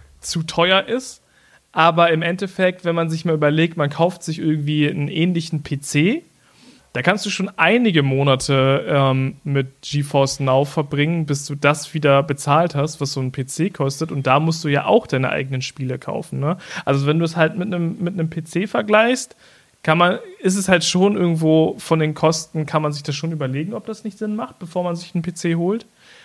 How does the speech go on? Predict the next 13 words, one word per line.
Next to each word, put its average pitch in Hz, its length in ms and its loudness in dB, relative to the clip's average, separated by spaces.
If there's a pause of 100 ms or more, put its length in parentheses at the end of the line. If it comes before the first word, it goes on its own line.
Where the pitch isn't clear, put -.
(140)
Aber 139 160 2
wenn 160 100 4
man 180 120 4
es 180 40 -10
natürlich 175 280 -2
mit 180 100 -2
sowas 165 340 0
wie 165 200 -2
dem 143 560 -4 (420)
Game 220 300 2
Pass 123 420 -2
vergleicht, 120 640 -6
ne, 170 220 -2